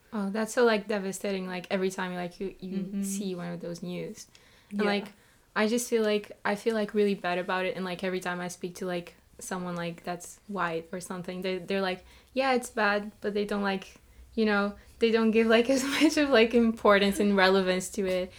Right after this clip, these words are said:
Speaker 1: And, like, the media doesn't either,
Speaker 2: Oh, for
Speaker 1: like, the
Speaker 2: sure.
Speaker 1: traditional media.
Speaker 2: Yeah.
Speaker 1: Like, I actually, like, wrote down, like, you know, like, that Atlanta, like,
Speaker 2: Oh, the
Speaker 1: thing.
Speaker 2: Atlanta shooting,
Speaker 1: Yeah,
Speaker 2: yeah.
Speaker 1: like, what they put, like, on the headline.
Speaker 2: Yeah.
Speaker 1: They were, like, "Eight killed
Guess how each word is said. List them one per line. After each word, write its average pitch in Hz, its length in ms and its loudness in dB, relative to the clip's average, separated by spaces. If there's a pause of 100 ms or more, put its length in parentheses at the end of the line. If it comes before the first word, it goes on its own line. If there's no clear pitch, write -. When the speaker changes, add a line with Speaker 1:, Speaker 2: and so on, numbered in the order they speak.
(140)
Speaker 1:
And, 202 140 2
like, 190 200 4
the 202 100 6
media 190 380 2
doesn't 180 600 -4
either, 202 180 2
Speaker 2:
Oh, 254 100 8
for 175 60 -2
Speaker 1:
like, 180 180 2
the - 260 0
Speaker 2:
sure. 208 80 4
Speaker 1:
traditional 190 580 2
media. 175 480 -4
Speaker 2:
Yeah. 214 260 -2
Speaker 1:
Like, 190 340 0
I 202 60 2
actually, 196 340 0
like, 190 240 -6
wrote 190 200 -4
down, 185 240 -2
like, 180 240 -8 (340)
you 208 100 -2
know, 196 140 0
like, 190 240 0
that 180 320 -4
Atlanta, 185 800 -6 (240)
like, 175 180 -4
Speaker 2:
Oh, 226 140 6
the 208 60 2
Speaker 1:
thing. 202 160 2
Speaker 2:
Atlanta 202 340 0
shooting, 180 500 -6
Speaker 1:
Yeah, 214 140 2
Speaker 2:
yeah. 196 420 4
Speaker 1:
like, 190 320 0 (280)
what 208 280 0
they 202 320 2 (220)
put, 214 180 0
like, 185 220 -2
on 196 100 0
the 190 60 2
headline. 185 640 0
Speaker 2:
Yeah. 247 400 2
Speaker 1:
They 202 100 4
were, 196 160 4
like, 185 320 2 (120)
"Eight 208 340 0
killed 196 500 -2